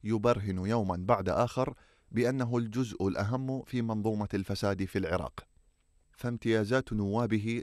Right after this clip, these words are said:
تبقى كما هي إن لم تزداد منذ وعود الحكومة السابقة بالإصلاح، لكن يبدو بأن هذه الوعود ظلت بعيدة عن الجالسين تحت قبة مجلس النواب.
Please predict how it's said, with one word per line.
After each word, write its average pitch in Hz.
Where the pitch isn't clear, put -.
تبقى 113
كما 120
هي 104
إن 107
لم 113
تزداد 107
منذ 95
وعود 90
الحكومة 95
السابقة 113
بالإصلاح، 117
لكن 90
يبدو 104
بأن 90
هذه 95
الوعود 95
ظلت 117
بعيدة 113
عن 120
الجالسين 101
تحت 110
قبة 101
مجلس 98
النواب. 87